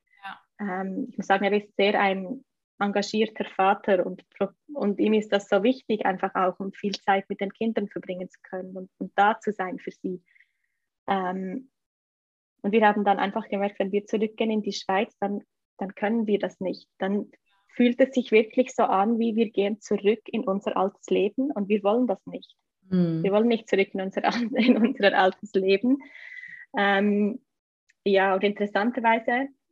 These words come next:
Speaker 2: ich habe das immer gesagt, so, wir kommen dann zurück oder vielleicht auch nicht, weil das eigentlich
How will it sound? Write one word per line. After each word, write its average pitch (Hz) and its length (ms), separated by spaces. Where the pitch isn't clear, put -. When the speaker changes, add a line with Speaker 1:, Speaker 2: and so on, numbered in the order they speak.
Speaker 2:
ich 202 180
habe 208 160
das 196 220
immer 220 300
gesagt, 190 540
so, 208 200
wir 214 160
kommen 196 320
dann 185 200
zurück 240 400
oder 202 200
vielleicht 196 420
auch 196 200
nicht, 240 340
weil 196 160
das 196 120
eigentlich 190 500